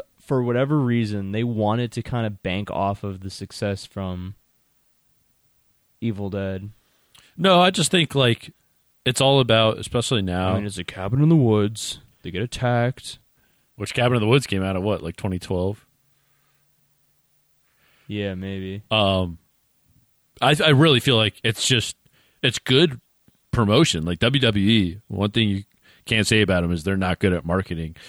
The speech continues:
Speaker 2: So it makes sense. You got, like we
Speaker 1: Yeah.
Speaker 2: said, the Leprechaun character and all that, Dylan Postl, blah, blah, blah. But that's what I think it was. And it's like, it's all about I P.
Speaker 1: Yeah.
Speaker 2: Got it for cheap and then just shit all over it.
Speaker 1: But they don't even use their I P. That's just frustrating, dude.
Speaker 2: I
Speaker 1: Like,
Speaker 2: mean
Speaker 1: they really just kinda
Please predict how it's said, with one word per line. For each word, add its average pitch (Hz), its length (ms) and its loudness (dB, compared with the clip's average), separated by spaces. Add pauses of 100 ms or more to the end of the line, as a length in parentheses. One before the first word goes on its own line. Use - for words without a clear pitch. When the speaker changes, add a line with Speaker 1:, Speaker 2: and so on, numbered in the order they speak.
(120)
Speaker 2:
So 101 220 2
it 107 100 2
makes 123 240 2
sense. 131 280 2
You 95 60 -2
got, 107 200 0
like 110 140 2
we 123 60 0
Speaker 1:
Yeah. 113 60 0
Speaker 2:
said, 101 160 0
the 92 100 2
Leprechaun 101 440 -2
character 151 440 2
and 135 80 2
all 127 120 0
that, 123 220 -2
Dylan 104 200 -4
Postl, 127 380 0
blah, 98 140 -2
blah, 92 80 0
blah. 110 280 2 (520)
But 82 300 -6 (400)
that's 123 280 0
what 101 120 2
I 82 80 -2
think 123 260 0
it 85 100 -2
was. 82 320 -2
And 117 240 0
it's 101 120 -4
like, 95 160 0
it's 95 120 0
all 110 140 6
about 104 200 2
I 95 120 2
P. 92 360 -4 (1000)
Speaker 1:
Yeah. 120 180 -4
Speaker 2:
Got 104 160 4
it - 40 2
for 110 120 0
cheap 92 360 -4
and 87 120 -4
then 85 140 -6
just 80 180 -4
shit - 440 -4
all 78 160 -6
over 76 300 -6
it. 80 140 -12
Speaker 1:
But 143 100 -8
they 156 100 0
don't 160 140 2
even 117 220 -4
use 156 400 -2
their 104 160 -6
I 92 140 -2
P. - 160 -10
That's 127 220 -2
just 127 140 -6
frustrating, 95 720 0
dude. 98 280 -4
Speaker 2:
I 131 60 4
Speaker 1:
Like, 127 60 4
Speaker 2:
mean 123 140 4
Speaker 1:
they 113 120 0
really 135 300 -4
just 123 180 -12
kinda 110 300 -8